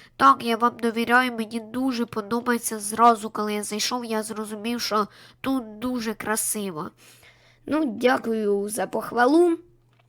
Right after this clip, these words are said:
Speaker 2: Е, тридцять ізумрудів ми договорились, так?
Speaker 1: Так, тридцять ізумрудів, зараз я вам все дам.
Speaker 2: Так, ну, добре.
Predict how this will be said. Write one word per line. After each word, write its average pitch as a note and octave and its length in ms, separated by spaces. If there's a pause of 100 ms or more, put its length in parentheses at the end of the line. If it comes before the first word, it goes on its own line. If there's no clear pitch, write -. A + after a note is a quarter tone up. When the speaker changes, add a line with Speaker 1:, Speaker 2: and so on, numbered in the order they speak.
(240)
Speaker 2:
Е, G#3+ 380 (420)
тридцять B3+ 440
ізумрудів A3 540
ми G3+ 140
договорились, G3 680
так? - 380 (480)
Speaker 1:
Так, B3+ 260
тридцять A#3+ 500
ізумрудів, A#3 680
зараз A#3+ 520
я A3+ 100
вам A3 300
все A#3 480 (200)
дам. G3 340 (1080)
Speaker 2:
Так, A3+ 300
ну, D4 520
добре. A3+ 600